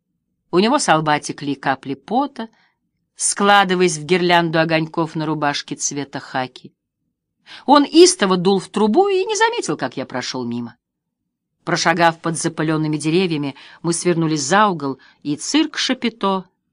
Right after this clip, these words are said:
скрылся из виду. Всю ночь дул горячий ветер, унося из Мексики сухую землю.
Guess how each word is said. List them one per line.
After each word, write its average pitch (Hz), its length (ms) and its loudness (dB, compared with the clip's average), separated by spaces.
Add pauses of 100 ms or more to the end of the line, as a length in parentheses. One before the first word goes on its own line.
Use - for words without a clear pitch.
(300)
скрылся 160 920 -6 (180)
из 127 260 -6
виду. 117 440 -8 (840)
Всю 370 300 6
ночь 320 300 6
дул 165 200 2
горячий 156 500 2
ветер, 233 440 -2
унося 214 320 2
из 185 160 0
Мексики 190 420 -2
сухую 165 420 -4
землю. 147 540 -4